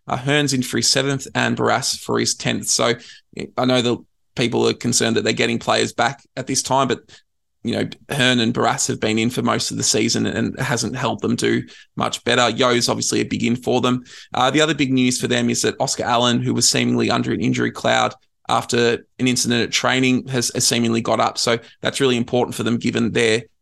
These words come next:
lack of alternative scoring pathways. So it's probably the best team that they've had for a while, um, as well as the fact that they're playing at home and, and they've had the blowtorch applied to them all week. I expect it's gonna be a much different Eagles side that comes out against Essendon, um,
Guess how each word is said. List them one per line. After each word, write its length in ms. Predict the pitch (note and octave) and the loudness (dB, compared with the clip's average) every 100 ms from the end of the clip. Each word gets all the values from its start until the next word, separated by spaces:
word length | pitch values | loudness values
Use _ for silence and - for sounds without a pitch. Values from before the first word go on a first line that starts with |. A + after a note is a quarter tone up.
| _ | _
lack 260 | - B2 B2+ | -4 -2 -2
of 220 | A2 - - _ - | -6 -8 -20 _ -2
alternative 500 | B2 - A#2 A2 G#2+ | -2 0 0 0 2
scoring 600 | - A2+ A2+ A#2 A2+ - _ _ | 2 2 2 0 -4 -8 _ _
pathways. 720 | - A#2 A2+ A2+ G#2+ A2+ - _ _ _ _ _ _ - | -2 -2 0 0 0 0 -4 _ _ _ _ _ _ -2
So 100 | C3+ | 0
it's 60 | |
probably 180 | E3+ E3 | 2 2
the 100 | C#3+ | 2
best 220 | C#3 - | 2 0
team 240 | B2+ B2+ B2+ | 0 2 2
that 100 | G#2+ | 2
they've 140 | B2 | -2
had 260 | - B2 - | 0 -2 -2
for 200 | - A2 | -2 0
a 60 | |
while, 460 | A#2+ C3 G3 A#3 - - - - | 2 2 2 0 -4 -20 -18 -4
um, 220 | B2 B2+ | 0 0
as 100 | - | 0
well 100 | F3+ | 2
as 80 | F#3+ | 2
the 60 | E3 | 0
fact 200 | D3+ - | -2 -2
that 80 | |
they're 120 | C3 B2+ | -4 -4
playing 320 | - B2 B2 | -2 0 0
at 80 | - | -2
home 300 | B2 D#3 C#3 | 0 0 0
and, 120 | B2+ | -2
and 80 | C3 | -2
they've 100 | B2+ | -2
had 140 | C#3 | -2
the 60 | A#2+ | -4
blowtorch 520 | A#2 A#2 A2+ A#2+ B2 | -2 0 0 -2 -2
applied 320 | - - A2 - | -4 -2 -2 -2
to 120 | - | -2
them 200 | A2 - _ _ | -4 -4 _ _
all 180 | - A#2+ | -2 2
week. 220 | A#2+ A2+ | 2 0
I 80 | B2 | 0
expect 320 | B2+ - C#3 | 0 -2 -4
it's 120 | C#3+ - | -4 -2
gonna 160 | B2 | -2
be 140 | A#2+ A#2 | 0 0
a 40 | |
much 240 | A#2 A2 | 0 -2
different 320 | - A#2 - A2 | -4 -4 -4 -4
Eagles 280 | A2+ A2+ | -2 2
side 340 | - A2+ D3 F3 - _ - | 2 2 0 -2 -10 _ -12
that 100 | B2 | -6
comes 280 | B2 A#2 | -4 -2
out 160 | A2+ A2+ | 0 0
against 280 | A2+ A2 A2 | 0 0 0
Essendon, 460 | C#3+ C#3+ D#3 A3+ A#3 _ _ | 0 0 2 0 -2 _ _
um, 400 | C3+ A2+ A2+ G#2+ | -2 0 0 -4